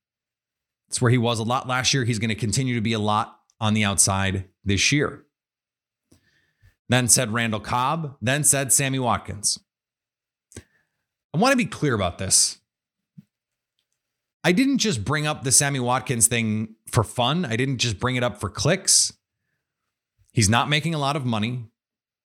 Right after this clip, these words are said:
They had other players that were impressive, players they're invested in. And this question about special teams, when they've invested so much in special teams, I think is a real question.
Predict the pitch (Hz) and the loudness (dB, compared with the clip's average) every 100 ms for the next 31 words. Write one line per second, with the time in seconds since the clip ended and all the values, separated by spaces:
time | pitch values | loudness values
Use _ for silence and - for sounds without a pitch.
0 | _ _ _ _ _ _ _ _ _ _ | _ _ _ _ _ _ _ _ _ _
1 | 101 117 123 110 139 - 139 135 147 117 | 0 2 4 2 -2 -4 -2 -2 -2 -2
2 | 135 120 131 120 117 131 110 117 123 131 | -2 -2 -2 -2 0 0 0 -2 -2 -2
3 | 135 151 123 107 117 113 123 123 120 131 | -2 -2 0 2 0 0 -4 -4 -2 0
4 | - 131 135 - 160 156 - 165 214 190 | 0 0 0 0 0 -2 -2 -2 -2 0
5 | 139 117 127 127 127 117 139 165 139 135 | 0 0 -2 -2 -2 -2 0 0 0 -2
6 | 160 185 185 151 147 131 139 123 123 110 | -2 -2 0 -2 -2 -2 -2 -2 -2 -2
7 | 147 151 - 135 127 135 123 104 120 143 | -2 -2 -2 -2 -2 -2 -2 -2 -2 -2
8 | 131 117 - 113 110 | 0 -2 0 0 -2